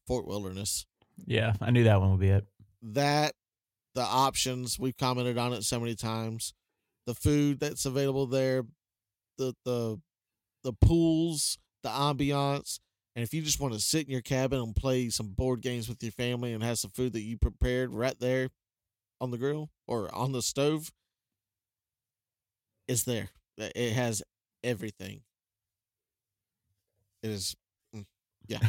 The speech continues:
Speaker 2: <laughs>
Speaker 1: top notch.
Speaker 2: Yeah.
Speaker 1: I wanna go back.
Speaker 2: Well, hey, maybe ne-, our next trip will be, uh, in those new D V C cabins. That would be, uh,
Speaker 1: I'm
Speaker 2: be pretty
Speaker 1: there.
Speaker 2: cool.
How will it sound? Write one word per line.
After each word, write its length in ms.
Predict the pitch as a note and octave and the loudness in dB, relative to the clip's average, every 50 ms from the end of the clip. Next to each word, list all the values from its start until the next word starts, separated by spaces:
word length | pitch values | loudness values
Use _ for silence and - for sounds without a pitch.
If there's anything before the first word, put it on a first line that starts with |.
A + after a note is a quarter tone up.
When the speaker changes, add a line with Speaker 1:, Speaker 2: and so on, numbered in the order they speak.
| G2 - E3 B2 | 2 2 2 2
Speaker 2:
<laughs> 280 | - - F#3 C3+ G#2 - | 2 4 4 4 4 4
Speaker 1:
top 180 | D3 B2+ G#2+ - | 2 0 0 0
notch. 300 | G2+ - - - - - - - _ _ _ - - | -4 -8 -8 -10 -12 -12 -14 -20 _ _ _ -6 -2
Speaker 2:
Yeah. 340 | G2 F#2 F2+ A2 A2 G#2+ G#2 | 0 2 4 4 6 6 6
Speaker 1:
I 40 | G2 | 6
wanna 200 | A#2 C3+ C3 B2 | 4 4 2 0
go 120 | B2 B2 | 0 0
back. 260 | A2+ A2+ G#2+ G2 - - _ _ _ _ _ _ - - - F3 G#2 | 0 0 -2 -4 -6 -12 _ _ _ _ _ _ -20 -16 -6 0 4
Speaker 2:
Well, 280 | G2 B2 B2 B2 A#2+ A#2 | 8 8 10 10 12 12
hey, 300 | C3 D#3 D3+ B2+ G#2+ G2+ G2+ | 12 10 10 10 8 8 8
maybe 220 | - - A#2+ B2 B2 | 6 6 6 6 8
ne-, 80 | B2 B2 A2+ | 6 6 8
our 120 | A#2+ B2+ | 8 8
next 220 | B2+ B2+ A#2+ G2+ | 8 6 6 6
trip 240 | - - D3 D3 - | 6 6 6 6 6
will 100 | C#3 B2+ | 4 4
be, 300 | A2 C3+ C3+ C3+ C3+ C3+ C3 | 6 6 8 8 8 8 8
uh, 160 | C3 C3 B2 | 8 6 6
in 140 | - C3+ C3 | 4 6 6
those 200 | C3+ C3 A2 A#2 | 6 6 6 6
new 140 | C#3 C#3 | 4 4
D 140 | A#2+ A#2 B2+ B2 | 6 4 4 4
V 80 | C3 A#2 | 4 4
C 140 | - C3+ | 2 2
cabins. 600 | A2 - C3+ C3+ C3 G2+ G2 F#2 F#2 - - - - _ _ _ _ _ _ _ _ _ _ _ _ _ _ - - | 2 4 4 6 6 6 6 4 4 0 -4 -6 -10 _ _ _ _ _ _ _ _ _ _ _ _ _ _ -8 0
That 100 | - A2 G#2+ | 2 4 4
would 100 | G#2 F#2+ | 4 4
be, 280 | - A2 G#2+ G#2 G#2 | 4 4 4 4 6
uh, 220 | G2+ G2+ G2+ G2+ G2+ G2+ - _ _ _ _ _ _ _ - | 6 6 6 6 4 2 -2 _ _ _ _ _ _ _ -8
Speaker 1:
I'm 120 | G#2+ A2 | -4 -4
Speaker 2:
be 60 | A2 G2+ | -2 0
pretty 200 | G2+ A#2+ A2 A2 | 2 2 2 4
Speaker 1:
there. 80 | G#2 G#2 | 2 2
Speaker 2:
cool. 200 | A2+ G2 F#2 | 2 2 2